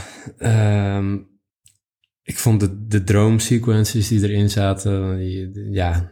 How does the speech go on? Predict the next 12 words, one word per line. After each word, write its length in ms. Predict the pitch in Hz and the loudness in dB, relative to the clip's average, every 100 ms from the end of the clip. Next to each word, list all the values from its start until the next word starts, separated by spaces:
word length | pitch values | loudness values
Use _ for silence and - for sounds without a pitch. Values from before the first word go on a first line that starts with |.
| - | -10
eh, 520 | - 90 87 90 90 98 107 _ | -2 -2 0 -4 -6 -10 -14 _
er 120 | - 95 | -2 0
wordt 160 | 92 | 2
een, 180 | 92 92 | 2 0
er 160 | - 98 | 0 0
wordt 180 | 90 87 | 2 0
een 100 | 87 | 0
aantal 440 | 87 87 87 90 | 2 2 2 0
keer, 560 | 87 85 87 85 85 - | 0 0 2 0 -2 -6
eh, 180 | 90 87 | -4 -2
gesneden 640 | 87 98 - 95 85 87 | -2 -2 0 2 4 2
naar, 480 | 82 82 80 80 82 | 2 2 0 -2 -6